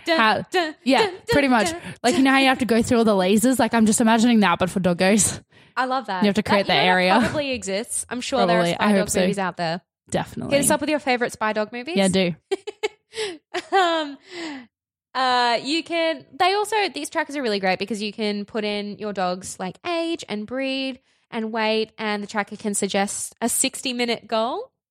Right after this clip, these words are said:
Speaker 2: Aw.
Speaker 1: comprising of, uh, this one for Daisy, our tester
Speaker 2: Yeah,
Speaker 1: dog.
Speaker 2: yeah, yeah.
Speaker 1: Uh, this one was comprising of twenty minutes each of walking, running, and playing.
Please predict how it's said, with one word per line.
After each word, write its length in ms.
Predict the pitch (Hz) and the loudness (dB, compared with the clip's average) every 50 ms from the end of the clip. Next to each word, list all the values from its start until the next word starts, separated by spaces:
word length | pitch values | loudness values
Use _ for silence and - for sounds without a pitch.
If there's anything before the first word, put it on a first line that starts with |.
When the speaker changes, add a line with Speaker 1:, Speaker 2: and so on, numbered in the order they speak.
| _ _ _ _ - | _ _ _ _ 2
Speaker 2:
Aw. 40 | 359 | 4
Speaker 1:
comprising 640 | 392 370 320 339 349 359 381 403 415 440 370 370 - | 4 6 6 6 6 6 6 6 4 4 2 0 0
of, 320 | - 277 269 262 262 233 - | 2 4 4 4 2 2 2
uh, 160 | - 262 269 | 4 4 4
this 220 | 262 - 285 - - | 4 2 -2 0 0
one 220 | 285 220 214 240 | -2 -2 -2 -2
for 140 | - - 226 | -4 -6 -8
Daisy, 580 | 202 - 202 190 190 170 190 190 190 233 320 330 - | -6 -6 -6 -8 -8 -8 -10 -10 -8 -8 -8 -6 -4
our 160 | 202 196 185 | -2 -4 -4
tester 360 | - - 180 180 - - 220 | -6 -8 -8 -8 -4 0 2
Speaker 2:
Yeah, 300 | 233 240 220 208 196 180 | 2 4 4 2 2 0
Speaker 1:
dog. 160 | 165 160 - - | -2 -6 -10 -8
Speaker 2:
yeah, 180 | - 190 190 196 - - | -6 -6 -6 -6 -4 -2
yeah. 440 | - 240 240 233 226 226 220 220 220 214 | 2 4 4 6 6 6 4 4 2 0
Speaker 1:
Uh, 40 | - - | -2 -6
this 180 | 233 269 269 - | -6 -6 -4 -2
one 140 | 277 269 | -2 -2
was 180 | 254 254 254 254 | -2 -2 -4 -4
comprising 420 | - 254 - 240 220 220 226 226 220 | -6 -8 -4 -2 -2 -2 -2 -2 -2
of 220 | 208 208 208 - | -2 -4 -4 -8
twenty 260 | - - 208 196 196 | -14 -10 -8 -6 -6
minutes 320 | 202 208 208 208 202 - - | -4 -4 -4 -4 -6 -6 -8
each 200 | - 220 214 - | -10 -10 -10 -8
of 120 | 202 202 196 | -10 -8 -6
walking, 400 | 202 208 277 294 - 381 381 330 | -2 -2 -2 -2 -2 -4 -4 -4
running, 300 | 262 240 240 262 269 269 | -4 -4 -4 -6 -8 -8
and 180 | 226 247 269 269 | -8 -8 -10 -12
playing. 640 | - - - 415 440 415 330 220 190 185 185 175 180 | -12 -10 -8 -6 -4 -4 -4 -4 -4 -4 -6 -10 -12